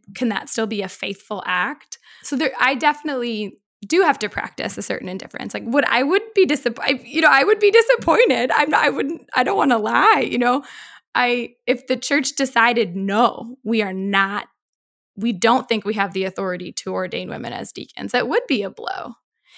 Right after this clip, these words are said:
And I think that our church leaders need to know that there's a lot of folks that that might be the final blow for them. Like, there's just a lot of folks who are just hanging on, and they're, that our leaders have the ability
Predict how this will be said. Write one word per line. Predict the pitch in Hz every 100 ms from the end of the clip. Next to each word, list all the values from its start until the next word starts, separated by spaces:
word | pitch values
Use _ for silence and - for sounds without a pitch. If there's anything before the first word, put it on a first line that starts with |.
| -
And | 269 277
I |
think | 277 311 262
that | 262 262
our | 247
church | 254 440 - 262
leaders | 262 226 220 220
need | 214 202
to | 214
know | 202 196 190 202 _ _ _ _ -
that | 262
there's | 339 381 508 427
a |
lot | 233 214 359
of | -
folks | - 233 466 - - - _ -
that | 226 285
that | 285 262
might | 392 453
be | 403 427
the | 330
final | - 196 302 294
blow | - 58 - - _
for | - -
them. | - - - -
Like, | 247 247
there's | 277 285
just | 381
a | 453 370
lot | 247 247 269
of | 269
folks | 269 262
who | -
are | 254
just | 240 254 247
hanging | 269 254 254
on, | 240 311 - -
and | - 220
they're, | 233 240 233 - - - _ -
that | 269 254 -
our | 240 233 214 - -
leaders | 220 262 440 370 202 202
have | - 214 208
the | 214
ability | 196 208 208 208 202 196